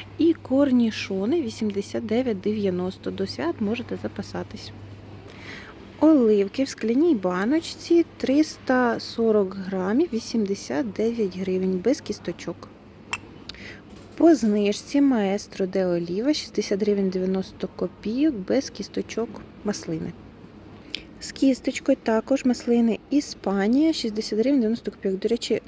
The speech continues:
російською мовою незвично. З цієї сторони у нас що? З цієї англійською. Російська мова незвично вже бачите на товарах. А в м'якій тарі п'ятдесят дев'ять гривень. Оливки з анчоусами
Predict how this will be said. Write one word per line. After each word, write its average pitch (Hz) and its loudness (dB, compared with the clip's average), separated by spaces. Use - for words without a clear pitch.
російською - -2
мовою 190 0
незвично. 196 -2
З - -16
цієї - -6
сторони 254 0
у 247 0
нас 247 0
що? - -4
З - -16
цієї 262 4
англійською. 185 -2
Російська 214 -4
мова 240 2
незвично 196 0
вже 185 -4
бачите 190 -4
на 190 -4
товарах. 190 -8
А 208 2
в 214 2
м'якій 226 2
тарі 277 2
п'ятдесят 226 0
дев'ять 214 2
гривень. 180 -2
Оливки 254 4
з 202 -4
анчоусами 269 2